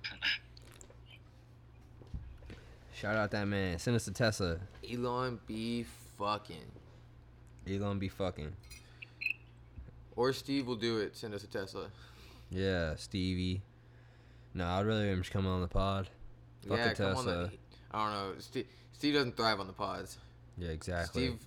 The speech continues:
Speaker 2: Steve thrives on chaos.
Speaker 1: Let's make it chaotic. The most chaotic pod that he's
Speaker 2: Uh,
Speaker 1: ever.
Speaker 2: fair.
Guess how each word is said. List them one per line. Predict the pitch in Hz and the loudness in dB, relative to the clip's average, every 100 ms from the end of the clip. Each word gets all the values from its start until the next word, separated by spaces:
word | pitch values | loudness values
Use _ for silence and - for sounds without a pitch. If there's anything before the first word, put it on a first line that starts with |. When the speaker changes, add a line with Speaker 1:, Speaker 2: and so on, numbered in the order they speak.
| - | -16
Speaker 2:
Steve | - 135 123 | -6 -4 0
thrives | 131 120 107 | 2 2 2
on | 107 | -2
chaos. | 113 98 92 98 - - - - - - - - - - - | -2 -2 -2 -6 -10 -2 4 4 2 -4 -20 -20 -20 -20 -8
Speaker 1:
Let's | 85 - | -6 -2
make | 87 | -4
it | 80 | -4
chaotic. | - 95 87 95 87 67 | -2 0 2 2 2 -2
The | 78 | -4
most | 92 92 | -2 -2
chaotic | - 92 90 82 | -2 0 0 -2
pod | 80 95 95 | -2 0 0
that | 92 92 | 0 0
he's | 92 | 0
Speaker 2:
Uh, | 104 107 | 2 2
Speaker 1:
ever. | 95 92 | 2 0
Speaker 2:
fair. | 95 98 87 | 2 0 -2